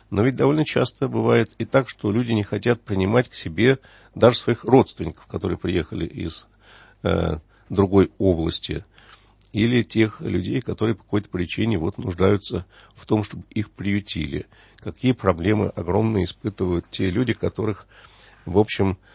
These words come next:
э, выгнали с насиженных мест. Вот в Курской области, например, да, все в основном ведь живут где? Они живут в каких-то специально построенных для них ангарах, а вовсе нет такого, что вот, э, кто-то сказал:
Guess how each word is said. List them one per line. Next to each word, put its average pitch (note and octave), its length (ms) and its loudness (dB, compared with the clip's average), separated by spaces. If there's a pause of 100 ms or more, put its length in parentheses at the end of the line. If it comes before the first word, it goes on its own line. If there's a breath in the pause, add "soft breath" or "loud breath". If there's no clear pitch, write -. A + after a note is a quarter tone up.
(360 soft breath)
э, F#2 260 2
выгнали G#2 580 0
с - 160 -8
насиженных F2+ 680 0
мест. F2 440 0
Вот F2+ 200 -8
в - 200 -20
Курской G2 420 0 (100)
области, F2 460 -4
например, F2 480 -6
да, A2 260 -6
все D3 220 -2
в D#3+ 60 0
основном C3 440 -2
ведь A2+ 140 -6
живут F#2+ 560 -2
где? F2+ 400 0 (360 loud breath)
Они A#2+ 240 0
живут G#2 240 -4
в - 100 -20
каких-то - 540 -4 (500 loud breath)
специально G2+ 480 2
построенных F2+ 600 -2
для E2+ 120 -2
них - 240 -2
ангарах, F2+ 720 2 (640 soft breath)
а F#2 100 8
вовсе G#2+ 640 -2
нет G#2 240 0 (160)
такого, G2+ 400 -4
что F2 240 -8
вот, E2 280 -8
э, E2+ 240 -6 (100)
кто-то G2 580 -4
сказал: E2+ 400 -4